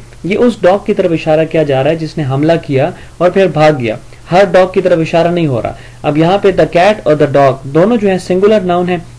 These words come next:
दोनों काउंटेबल हैं। यहाँ पे अगर ए हम लगाते हैं इसके साथ, जो इनडेफिनिट आर्टिकल है,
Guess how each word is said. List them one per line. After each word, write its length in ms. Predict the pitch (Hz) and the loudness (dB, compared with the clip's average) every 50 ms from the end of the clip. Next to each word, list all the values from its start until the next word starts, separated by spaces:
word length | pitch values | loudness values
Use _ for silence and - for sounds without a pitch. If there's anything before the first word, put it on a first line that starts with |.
| - - 165 | -12 -6 -2
दोनों 280 | 151 175 214 247 247 | 2 2 2 2 2
काउंटेबल 500 | - - 165 156 147 135 147 127 131 123 | 0 2 0 0 2 0 0 0 0 -2
हैं। 160 | 117 113 110 117 - - - - - 156 | -2 -6 -8 -12 -16 -20 -18 -10 -4 -2
यहाँ 180 | 165 180 196 | 0 0 2
पे 100 | 190 196 | 2 2
अगर 180 | 185 - - - - - - - - - 196 | 0 0 -2 -8 -10 -16 -20 -12 -4 0 0
ए 120 | 233 269 | 2 2
हम 200 | 233 202 190 180 | 2 0 0 0
लगाते 360 | 160 151 135 135 131 131 147 | 0 0 2 2 0 0 0
हैं 80 | 143 143 | -4 -4
इसके 160 | 139 - 147 | -4 -6 -4
साथ, 180 | 139 151 147 151 | -2 0 0 0
जो 120 | 147 151 | -2 -2
इनडेफिनिट 680 | - 180 185 185 - - 120 139 139 131 143 139 135 | -2 -2 -2 -4 -4 -6 -4 -2 -2 -2 -2 -2 -2
आर्टिकल 400 | 127 127 127 127 127 139 139 147 | -2 -2 -2 -2 -2 -2 -2 -2
है, 80 | 175 | -2